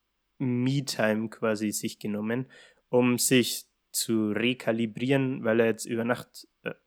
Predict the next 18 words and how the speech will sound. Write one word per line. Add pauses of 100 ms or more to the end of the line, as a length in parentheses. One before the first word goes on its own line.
(120)
berühmt
geworden
ist
und
nicht
wusste,
wie
er
damit
umgehen
soll. (760)
Und,
äh, (240)
das
fand
ich
ganz
interessant,